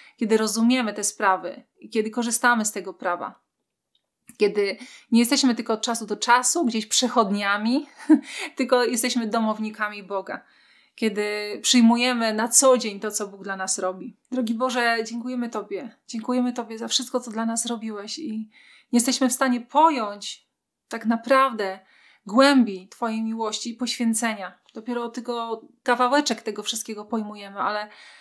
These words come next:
ale chcemy, żebyś rozszerzył nasze serca. Chcemy, żeby być, e, jeszcze bardziej uważnymi na Twoją miłość, żeby ją zauważać.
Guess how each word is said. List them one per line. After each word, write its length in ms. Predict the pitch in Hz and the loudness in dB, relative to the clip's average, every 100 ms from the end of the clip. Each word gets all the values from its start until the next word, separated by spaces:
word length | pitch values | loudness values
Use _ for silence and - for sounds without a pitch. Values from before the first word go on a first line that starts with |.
| - - - | -20 -20 -6
ale 200 | 226 226 | -4 -2
chcemy, 300 | - 269 247 | 2 4 4
żebyś 220 | 240 226 | 0 -8
rozszerzył 400 | 240 - 269 254 | -4 0 0 0
nasze 260 | 233 220 233 | -2 -4 -2
serca. 400 | - 220 220 208 | -2 -2 -4 -10
Chcemy, 500 | - 233 220 214 220 | -6 0 0 0 -2
żeby 220 | 220 214 | -4 -6
być, 440 | 214 214 - - | -4 -2 -2 0
e, 320 | 226 202 202 | -2 -4 -6
jeszcze 220 | 196 - 226 | -8 -4 2
bardziej 300 | 233 233 240 | 2 2 -2
uważnymi 600 | 226 233 226 226 262 233 | 0 0 2 2 2 0
na 120 | 208 | -6
Twoją 280 | - 233 220 | -6 -4 -2
miłość, 400 | 220 202 214 - | -2 -2 -4 -6
żeby 180 | 226 | -4
ją 120 | 226 220 | -4 0
zauważać. 880 | 262 262 233 247 247 233 214 - | 4 4 2 2 0 -2 -10 -12